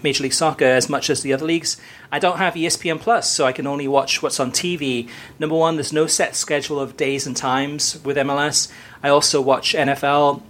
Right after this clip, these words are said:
and they have set, uh, days and times. Most times I catch something in a T V guide, uh, or switching channels. Number two, have to search out game channels from E S P N or Fox,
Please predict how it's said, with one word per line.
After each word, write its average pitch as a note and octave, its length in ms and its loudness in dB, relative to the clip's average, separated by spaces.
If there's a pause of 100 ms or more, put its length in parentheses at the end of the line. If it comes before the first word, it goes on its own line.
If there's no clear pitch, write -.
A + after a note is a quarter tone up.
(100)
and C3+ 160 -2
they D3 120 4
have C#3 220 2
set, - 560 -4
uh, C3 160 2
days C3 280 2
and B2+ 100 -6
times. C3+ 480 -2 (320)
Most D#3+ 260 2
times C3+ 880 0
I B2+ 540 -4
catch C#3 240 -2
something C3+ 360 -4
in B2+ 80 -2
a B2+ 40 -4
T C3 180 -4
V B2+ 120 -4
guide, B2+ 400 2 (260)
uh, B2 240 2
or B2 80 -2
switching C3 320 -2
channels. C3+ 600 -2 (440)
Number D3+ 140 0
two, D#3+ 480 2
have - 320 -4
to F3 100 0
search - 320 0
out D3+ 160 0
game D#3 240 0
channels C#3 440 0
from A#2+ 200 -8
E C#3+ 120 -4
S C#3 140 0
P C#3 220 -4
N C3 160 0
or C3 160 4
Fox, C3+ 500 2